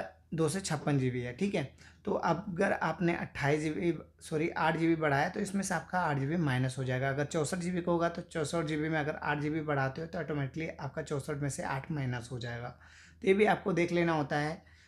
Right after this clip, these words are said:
कि आपका रैम और स्टोरेज में से कितना आपको बढ़ाना है। तो यहाँ से आपको इत-, इसको कर लेना है। अब बैक करोगे तो यहाँ पर आपका रिस्टार्ट का ऑप्शन आएगा,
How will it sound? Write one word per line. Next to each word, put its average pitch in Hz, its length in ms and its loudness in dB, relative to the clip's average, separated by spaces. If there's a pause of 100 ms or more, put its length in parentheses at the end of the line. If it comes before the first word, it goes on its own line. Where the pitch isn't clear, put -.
(260)
कि 170 360 6
आपका 156 240 0
रैम 156 280 2
और - 200 -2
स्टोरेज 143 360 0
में 147 100 0
से 208 140 -4
कितना 139 320 0
आपको 127 280 0
बढ़ाना 120 320 -2
है। 117 160 -8
तो 165 100 -10
यहाँ 147 160 0
से 151 100 -4
आपको 156 240 -2
इत-, - 240 -4
इसको - 280 -6
कर 151 140 0
लेना 151 220 2
है। 160 160 -2 (420)
अब 156 80 2
बैक 160 280 2
करोगे 175 260 0
तो 165 120 -6
यहाँ 151 100 -4
पर 165 60 0
आपका 156 180 -2
रिस्टार्ट 160 440 -4
का 147 120 -4
ऑप्शन 143 240 -4
आएगा, 143 280 -4